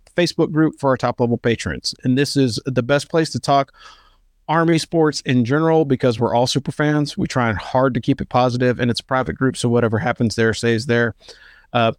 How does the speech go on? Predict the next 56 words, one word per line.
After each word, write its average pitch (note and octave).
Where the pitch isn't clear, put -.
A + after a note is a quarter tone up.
Firsties D3+
also D3+
get C3+
access C3+
to -
the C3
live B2+
show C3+
recordings, B2
which, A#2
so -
you A#2
can B2+
interact A#2+
with C3
us A#2
during E2
the -
show. F#3
And, D3
uh, B2+
the B2+
reality D3+
of C#3
it C3
is, C#3
is B2+
we've C#3+
spent C#3+
a -
lot C3
of B2+
money C3
in B2+
the B2
last B2
year A#2+
to A#2
improve A2+
the G#2+
show. A#2
We're A2+
now A2+
on E2+
StreamYard. D3
We're C3
using B2
Podcastle B2+
A B2
I A#2+
to A#2
improve A2+
sound A#2+
quality. A#2+
And, A#2+
uh, A2+